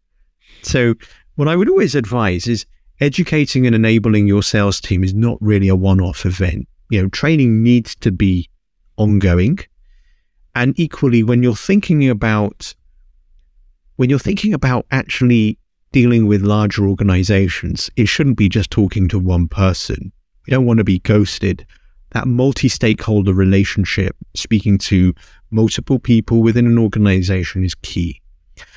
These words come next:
So all of those three key items make a material difference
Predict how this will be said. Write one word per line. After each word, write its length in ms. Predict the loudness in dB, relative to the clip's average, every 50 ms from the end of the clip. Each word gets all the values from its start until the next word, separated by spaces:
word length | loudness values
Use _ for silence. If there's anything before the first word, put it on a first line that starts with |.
| -20 -12
So 260 | -4 -2 -2 -2 -2 -2 -4
all 260 | -4 0 2 2 2
of 140 | 2 0 0
those 280 | 0 0 0 0 -2
three 300 | -6 -6 -2 0 0 0
key 260 | 0 -2 -2 0 0 2
items 520 | 2 0 -2 -2 -4 -4 -4 -4 -2 -2
make 240 | -2 -2 -2 -2 -2
a 60 | -2
material 560 | -2 -2 -4 -4 -2 0 0 2 2 2 0
difference 840 | 0 0 -2 -2 -2 -4 -8 -8 -6 -6 -8 -8 -10 -10 -12 -12